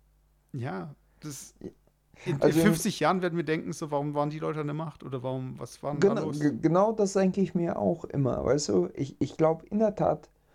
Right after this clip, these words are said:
Speaker 2: äh, dass diese Leute sich einen Scheißdruck, äh, Scheißdreck, äh, drum scheren,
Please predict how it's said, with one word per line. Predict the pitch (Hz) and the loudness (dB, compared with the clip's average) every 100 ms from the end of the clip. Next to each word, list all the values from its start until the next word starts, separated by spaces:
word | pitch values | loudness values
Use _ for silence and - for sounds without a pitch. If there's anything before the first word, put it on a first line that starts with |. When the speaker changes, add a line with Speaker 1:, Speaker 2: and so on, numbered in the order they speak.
| _ _ - | _ _ 0
Speaker 2:
äh, | 139 139 139 135 135 - | 2 4 2 0 -4 -8
dass | 127 120 - - - - - _ _ _ _ | -8 -6 -6 -8 -8 -14 -20 _ _ _ _
diese | 143 131 143 | -2 0 0
Leute | 135 135 135 147 - | 0 2 2 0 -2
sich | 139 139 - - | -2 -6 -4 -2
einen | 120 | -2
Scheißdruck, | 117 - - - 196 - - _ - - 131 - - - - | -4 -10 -6 -4 -2 -4 -6 _ -8 -2 -2 -2 -14 -6 4
äh, | 135 123 | 6 4
Scheißdreck, | 123 - 139 156 165 143 - - 127 - - | 2 2 4 4 0 -6 -6 -2 -2 -2 -2
äh, | 127 120 | 2 2
drum | - 131 | 0 -6
scheren, | 127 - 143 147 | -2 0 2 2